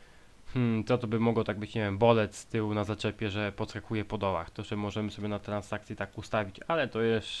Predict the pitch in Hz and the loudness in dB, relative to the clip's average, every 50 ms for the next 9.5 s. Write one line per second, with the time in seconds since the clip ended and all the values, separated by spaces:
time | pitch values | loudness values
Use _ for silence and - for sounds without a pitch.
0 | - - - - - - - - - - 113 101 104 104 98 101 98 95 92 90 | -8 -8 -8 -8 -8 -10 -10 -12 -10 -6 -2 0 0 2 2 4 4 4 4 4
1 | 90 90 104 104 101 95 101 98 92 95 101 101 95 - - 104 104 101 98 95 | 6 6 6 6 6 4 0 0 0 0 0 -2 -2 -2 -2 -2 0 0 0 0
2 | 92 107 107 101 101 101 95 90 87 - 104 92 - - 123 139 147 - - - | 0 0 0 0 0 0 -2 -2 -4 -6 -10 -12 -8 -6 -6 -6 -6 -8 -14 -20
3 | - - - - - - - - - - - - 107 104 101 104 101 107 - 107 | -20 -20 -20 -20 -20 -20 -20 -20 -20 -20 -16 -12 -10 -8 -8 -8 -8 -8 -8 -10
4 | - - - 110 113 117 117 127 135 123 104 95 - - - - - - - - | -8 -4 -2 -2 0 2 2 2 2 2 0 -2 -6 -12 -18 -20 -20 -20 -20 -20
5 | - - - - - 127 117 110 104 - - - - 143 147 139 - 113 120 117 | -20 -20 -20 -12 -6 -4 -2 -2 -2 -4 -4 -2 0 0 0 0 0 -4 -4 -2
6 | 120 120 120 113 113 110 110 107 107 110 107 107 101 - - - - - - - | 0 0 0 2 2 0 0 0 0 0 0 -2 -2 -6 -12 -14 -14 -12 -10 -10
7 | 110 - - 101 98 - 107 104 98 - - - 110 107 95 98 98 104 101 110 | -8 -6 -6 -6 -4 -4 -4 -6 -6 -6 -8 -6 -6 -6 -6 -6 -6 -4 0 0
8 | 113 127 147 165 180 - - - - - - - - - 107 - 113 110 104 95 | 0 0 0 -2 -6 -8 -12 -20 -20 -20 -20 -18 -14 -14 -10 -6 -6 -6 -6 -6
9 | 101 98 - - - 135 151 147 - - | -10 -12 -8 -6 -4 -4 -4 -4 -8 -12